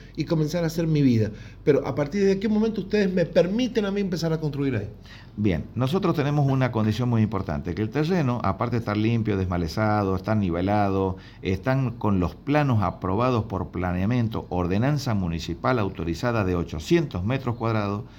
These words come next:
Speaker 2: con todo lo que conlleva esto, usted a los seis meses me dice, "Quiero arrancar". ¿Le parece poco? Usted si tiene el material,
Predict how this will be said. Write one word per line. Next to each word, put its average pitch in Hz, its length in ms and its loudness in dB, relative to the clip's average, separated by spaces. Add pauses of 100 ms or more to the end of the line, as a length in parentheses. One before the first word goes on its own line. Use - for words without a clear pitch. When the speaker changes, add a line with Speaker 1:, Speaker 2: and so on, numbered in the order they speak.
(360)
Speaker 2:
con 101 180 -2
todo 190 240 2
lo 120 140 0
que 107 160 -4
conlleva 98 580 0
esto, 147 460 -2
usted 113 400 -4 (240)
a 95 80 -2
los 95 180 -2
seis 127 220 2
meses 147 400 0 (320)
me 95 160 -2
dice, 107 480 0 (640)
"Quiero 113 220 0
arrancar". 85 420 -4 (840)
¿Le - 120 -2
parece 98 280 -2
poco? 113 260 -6 (1120)
Usted 98 280 0
si - 160 -4
tiene 98 180 -2
el 92 80 0
material, 107 480 -2